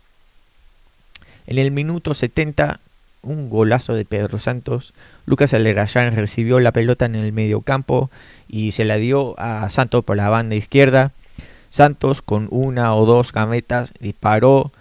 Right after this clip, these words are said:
de un ángulo muy apretado, eh, en el área. O sea, yo,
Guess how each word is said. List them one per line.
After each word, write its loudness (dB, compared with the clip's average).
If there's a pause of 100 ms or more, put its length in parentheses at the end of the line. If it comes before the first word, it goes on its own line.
(240)
de -4
un -4
ángulo 2 (340)
muy 2
apretado, -4 (600)
eh, -2
en -6
el -2
área. -4 (360)
O -2
sea, 0 (100)
yo, 4